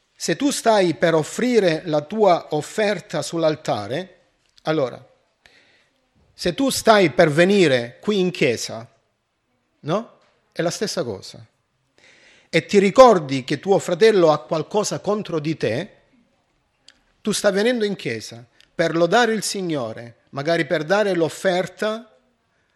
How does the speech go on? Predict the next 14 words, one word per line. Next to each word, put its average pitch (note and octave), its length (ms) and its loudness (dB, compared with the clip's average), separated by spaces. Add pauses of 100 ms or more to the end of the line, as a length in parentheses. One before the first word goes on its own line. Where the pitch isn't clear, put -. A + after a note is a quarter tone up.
(140)
per D#3 280 -2
glorificarlo, F3 1200 -2 (560)
però F#3+ 180 2
ti G3+ 100 2
ricordi, F#3+ 840 2 (120)
"Ma F3+ 200 -6
aspetta, D#3 840 -6 (380)
io F3 160 -4
c'ho F3+ 160 -6
un F#3 140 -4
problema E3+ 560 0
con D3+ 160 -6
mia D#3+ 160 -2
sorella, E3 640 -2